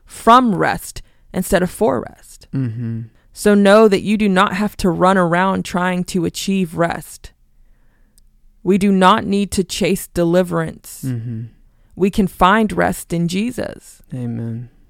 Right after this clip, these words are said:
Speaker 1: There is a deep acknowledgement of the Lord's help and sovereignty that enables us to receive his rest. Work gives each of us the opportunity to come alongside in partnership with God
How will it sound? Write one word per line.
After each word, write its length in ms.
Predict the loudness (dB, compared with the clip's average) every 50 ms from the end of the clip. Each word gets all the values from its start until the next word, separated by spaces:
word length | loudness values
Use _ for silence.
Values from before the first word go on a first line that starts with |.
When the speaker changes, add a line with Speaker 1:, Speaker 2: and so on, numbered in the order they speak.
| _ _ _ -20 _ _ -14
Speaker 1:
There 200 | -4 0 2 2
is 160 | 2 2 2 0
a 60 | -2
deep 400 | -2 -2 -4 -2 -2 -2 -4 -4 -4
acknowledgement 760 | -4 -2 0 0 2 2 2 2 0 -2 -2 -2 -2 -2 -2
of 140 | -2 -2 -2
the 120 | -2 -2
Lord's 400 | 0 0 0 0 0 -2 -4 -6
help 380 | -10 -6 -4 -2 -2 -4 -4 -6
and 160 | -6 -6 -6 -6
sovereignty 680 | -4 -4 -2 0 0 0 0 -2 -6 -6 -6 -6 -6 -4
that 160 | -4 -4 -4
enables 500 | -4 -4 -2 0 -2 0 -2 -2 -4 -2
us 180 | -4 -6 -6 -8
to 120 | -8 -6
receive 600 | -4 -4 -6 -6 -6 -6 -4 -4 -4 -6 -8 -10 -14 -20 _ _ _
his 260 | -6 -4 -4 -4 -4 -2
rest. 600 | -2 -2 -2 -2 -6 -8 -18 -20 -20 _ -20 -20 _ _ _ _ _ _ _ _ _ _ _ _ _ _ _ _ _ _ _ _ _ _ _ _ _ -14
Work 560 | -8 0 2 2 4 2 0 -2 -10 -18 -20 _ _ _ _ -6
gives 340 | 0 2 2 2 2 -2 -4
each 260 | -2 -2 -2 0 0
of 120 | 0 2 2
us 180 | 2 0 0
the 160 | -4 -8 -6 -2
opportunity 840 | -2 -2 -2 0 -2 -4 -4 -4 -4 -4 -2 -2 0 -2 -4 -6
to 240 | -6 -6 -8 -8 -8
come 300 | -8 -6 -4 -2 -2 0
alongside 800 | 0 0 -2 -2 -2 -2 -4 -6 -6 -2 2 4 4 4 4 2
in 160 | 0 -4 -6
partnership 760 | -6 -4 0 2 0 2 0 -6 -6 -6 -4 -6 -6 -6 -6
with 360 | -4 -2 -2 -2 -2 -4 -8
God 420 | -6 -6 -4 -4 -6 -10 -14 -18